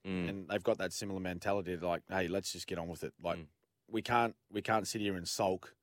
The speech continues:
Speaker 1: Yeah.
Speaker 2: and think about, oh, you know, geez, I wish Cam Munster and, and Murray were, um, playing."
Speaker 1: Mm.
Speaker 2: But that was the message to the group. The next opportunity we had as a, as a, as a group to sit down together, it was just like, "Hey, boys, this, this is,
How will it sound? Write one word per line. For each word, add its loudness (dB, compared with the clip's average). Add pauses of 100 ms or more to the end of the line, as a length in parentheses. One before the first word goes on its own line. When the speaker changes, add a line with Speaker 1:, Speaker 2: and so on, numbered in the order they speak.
(160)
Speaker 1:
Yeah. 2 (220)
Speaker 2:
and -2
think -6
about, 2
oh, 2
you -4
know, -2
geez, -4
I 4
wish 0 (560)
Cam 2
Munster 0
and, -2
and -4
Murray 4
were, 0 (300)
um, -2
playing." -2 (180)
Speaker 1:
Mm. -20 (760)
Speaker 2:
But 10 (260)
that 10
was 8
the 4
message 4
to 2
the 4
group. 6
The -2
next 0 (100)
opportunity 0
we 0
had 2
as 2
a, -6 (260)
as -2
a, -2
as -2
a -2
group -2
to -8
sit -6
down -2
together, 0
it 0
was -4
just -4
like, 2
"Hey, 4
boys, 2
this, -4 (140)
this -2
is, -4